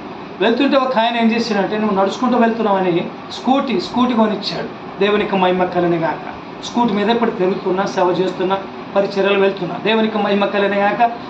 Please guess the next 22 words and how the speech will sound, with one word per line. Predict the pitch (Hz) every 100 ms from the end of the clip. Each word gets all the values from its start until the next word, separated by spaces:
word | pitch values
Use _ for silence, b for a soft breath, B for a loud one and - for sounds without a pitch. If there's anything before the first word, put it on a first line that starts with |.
| -
అనేక | 220 233 226
జిల్లాలు, | - 220 226 214
అనేక | 220 214
రాష్ట్రాలు, | 214 214 226 214
అనేక | 208 214
మండలాలు | 202 208 214 208
సువార్త | - 214 214 214
సేవకు | 185 202 208 214 226 226 - - - - -
పరిచర్యకు | 226 233 226 196
వెళ్తున్నా. | 226 208 170 - -
కాకినాడకు | 208 285 285 285 277 269
వెళ్ళాను | 262 247 220 196
ఆనాడు. | 196 190 - - - - - - - - - - - - - - - -
సువార్తని | - 214 262 269 269 247 247 311
ప్రకటించడానికి | - 220 240 262 - 226 220 247
సేవకుడిగా | - 220 233 240 226 226 254 202 - - - - - - - - -
నన్ను | 190 233 240 190 190 254 - 202
కాకినాడకు | 240 254 247 247 240 226
పిలిచారు. | 220 - 208 262
కాకినాడకు | 220 220 220 220 196
వెళ్ళాను. | 196 196 214 226
కాకినాడలో | 214 214 214 202 220 185 165